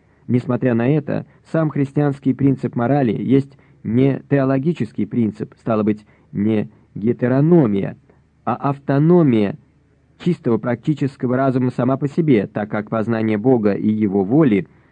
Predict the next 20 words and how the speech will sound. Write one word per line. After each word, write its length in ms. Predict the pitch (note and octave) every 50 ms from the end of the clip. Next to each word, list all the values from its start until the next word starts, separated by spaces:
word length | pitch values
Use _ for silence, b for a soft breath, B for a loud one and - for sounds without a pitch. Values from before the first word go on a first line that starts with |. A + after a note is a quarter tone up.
| b b -
он 140 | A#2+ C3 B2+
делает 360 | A#2+ D3+ D3+ D3 D3 C#3 C#3+
не 80 | C#3+ C#3+
основанием 680 | C#3+ C#3 - D3 C#3 C#3+ D#3+ F3 E3+ D#3+ D#3+ D3 C#3
этих 220 | C3+ C3 C3 A2 G#2
законов, 520 | A#2 B2+ B2+ - C#3 A#2 G#2 G2 F#2+ - b b b b b b b
а 120 | - A2
только 260 | G#2+ C3+ A#2 - B2
основанием 540 | A#2+ - - B2 A#2+ B2 B2 A#2+ A#2+ A#2+ A#2+
достижения 600 | A#2 A#2+ A#2 - - A2+ A2 B2 A#2+ A#2+ A#2 A2+
высшего 380 | A2 B2 A#2 - - A2+ G#2+ G#2+
блага 560 | G2+ G#2 B2 D3+ E3 D3 A2+ G#2+ G2+ F2+ b b b b b b b b _
при 160 | - A2+ A2
условии 460 | G2+ G2+ G#2 - D3+ D3+ C#3+ C#3+ C#3
соблюдения 680 | C3 - C3+ A2+ G#2+ A2 G#2 G#2+ C#3+ D#3 D3 C#3+ C#3 C3+
их, 420 | C3+ - C#3+ C#3 C3+ C3 - - b b b b b b
и 80 | - A#2+
даже 280 | G#2+ B2 A#2+ A2+ B2+ B2 _ -
истинные 720 | E3 D#3 C#3+ - _ - C#3 C3+ C3+ C3+ C3 B2+ B2 - - _ _ _ -
мотивы 720 | A2+ A#2 C3+ C3+ C3+ C3+ - - D#3 D3 C3+ A2 G#2 G#2